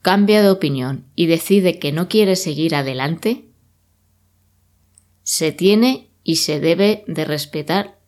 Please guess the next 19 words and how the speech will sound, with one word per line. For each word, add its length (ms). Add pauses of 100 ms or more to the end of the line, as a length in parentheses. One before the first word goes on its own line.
(140)
sin 460 (240)
excusas. 800 (1400)
Se 200
puede 260
decir 500
basta, 680 (460)
para, 500 (460)
no, 460 (320)
en 160
cualquier 380
momento. 580 (520)
Y 180
eso, 500 (500)
esa 240
decisión, 640 (280)
se 260
debe 240
de 120
respetar. 480